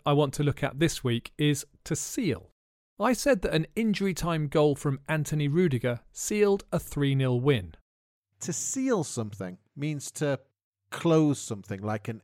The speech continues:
Speaker 2: envelope or to cover something up like a crack in a surface. Seal can mean to make something safe and secure. It can also mean to make something sure or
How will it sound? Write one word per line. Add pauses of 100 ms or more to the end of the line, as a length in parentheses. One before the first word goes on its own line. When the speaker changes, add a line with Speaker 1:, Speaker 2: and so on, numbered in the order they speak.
Speaker 2:
envelope
or
to (340)
cover
something
up
like
a
crack
in
a
surface. (500)
Seal
can
mean
to
make
something
safe
and
secure. (380)
It
can
also
mean
to (160)
make
something
sure
or